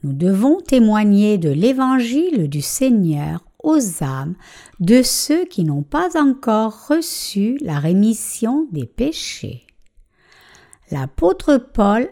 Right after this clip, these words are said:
a dit, « Prêche la parole, sois prêt en toute occasion, favorable ou non. » Il nous a dit de prêcher l'évangile, que ce soit favorable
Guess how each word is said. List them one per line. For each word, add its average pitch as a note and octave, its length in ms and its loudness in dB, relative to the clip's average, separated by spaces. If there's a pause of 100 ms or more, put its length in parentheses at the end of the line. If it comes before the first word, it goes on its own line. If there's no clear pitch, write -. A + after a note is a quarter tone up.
(140)
a C#3 160 -2 (160)
dit, « C#4 400 -2 (760)
Prêche - 560 -2
la D#3 220 -2
parole, F3 840 -4 (340)
sois - 400 -2
prêt G#3 580 0
en D3+ 200 0
toute G#4 440 0
occasion, F#3+ 920 0 (260)
favorable C#4+ 1200 -2 (180)
ou D#3+ 120 -4
non. » D#3 580 -2 (1160)
Il D3+ 220 2
nous F4 280 4
a C#4+ 160 2
dit G3+ 320 0
de E3 160 -2
prêcher G#3 720 -2
l'évangile, F#3+ 1000 0 (380)
que G4 140 0
ce F4+ 180 -2
soit F3+ 460 -2
favorable B3+ 1040 -4